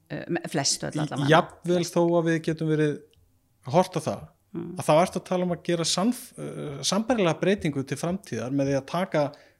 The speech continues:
Speaker 2: framtíðar fjárfestingagetu sjóðanna og
Speaker 1: Mm.
Speaker 2: takmarka verulega ávöxtunargetu þeirra til, til framtíðar. Þú, þú sér það eða ekki?
Speaker 1: Nei, ég er ekki að sjá það.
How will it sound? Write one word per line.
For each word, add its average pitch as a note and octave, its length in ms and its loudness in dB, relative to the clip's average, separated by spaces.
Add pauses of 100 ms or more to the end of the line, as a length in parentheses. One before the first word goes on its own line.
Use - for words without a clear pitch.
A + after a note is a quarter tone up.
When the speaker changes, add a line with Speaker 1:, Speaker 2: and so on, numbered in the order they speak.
Speaker 2:
framtíðar D#3+ 640 2 (920)
fjárfestingagetu D3 840 0
sjóðanna A#2+ 560 -4 (340)
og C#3+ 100 -6
Speaker 1:
Mm. - 40 -12
Speaker 2:
takmarka E3+ 460 -2
verulega C#3+ 720 0
ávöxtunargetu C3 720 -2
þeirra A#2 300 -4
til, D3 240 -4 (280)
til C#3+ 120 -10
framtíðar. E3 520 -2
Þú, F3 180 -4
þú F3 120 0
sér G#3 260 2
það D#3 240 -2
eða G2+ 120 -8
ekki? - 240 -18
Speaker 1:
Nei, D#3 360 0
ég E3 120 2
er D#3+ 100 -2
ekki - 100 -8
að E3+ 100 -2
sjá D#3 140 -6
það. G#3 100 -18